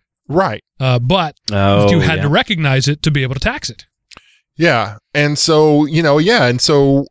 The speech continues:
Speaker 1: I don't know. I guess you know, can I still set up a miner and mine for Bitcoins? And
Speaker 2: Sure.
Speaker 1: what, what happens if I find one?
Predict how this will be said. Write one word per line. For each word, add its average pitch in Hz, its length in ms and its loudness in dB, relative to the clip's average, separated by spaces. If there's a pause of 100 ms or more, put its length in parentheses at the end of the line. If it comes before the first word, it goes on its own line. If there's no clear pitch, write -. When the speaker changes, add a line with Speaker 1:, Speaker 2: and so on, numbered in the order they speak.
(140)
Speaker 1:
I 127 160 -4
don't 165 220 -2
know. 170 220 2
I 131 120 0
guess 202 340 -2 (540)
you 170 160 -4
know, 165 340 0
can 160 200 -2
I 175 160 -2
still 208 580 0 (580)
set 170 280 0
up 175 120 -2
a 156 60 0
miner 139 500 -2 (100)
and 127 140 0
mine 131 280 0
for 139 160 -2
Bitcoins? 175 840 -4
And 123 280 2
Speaker 2:
Sure. 262 200 -4
Speaker 1:
what, 147 220 -4
what 160 160 0
happens 190 300 -2
if 175 100 -2
I 180 100 0
find 220 360 -2
one? 104 340 -2